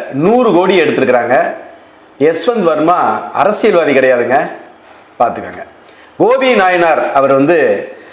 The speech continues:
"திராவிடர்களால் நான் கொலை செய்யப்படுவேன்"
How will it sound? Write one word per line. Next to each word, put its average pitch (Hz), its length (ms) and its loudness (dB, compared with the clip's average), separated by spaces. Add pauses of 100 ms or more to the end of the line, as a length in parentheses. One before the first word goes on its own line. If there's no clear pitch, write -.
(200)
"திராவிடர்களால் 220 760 0 (300)
நான் 147 280 0
கொலை 220 320 0
செய்யப்படுவேன்" 147 760 0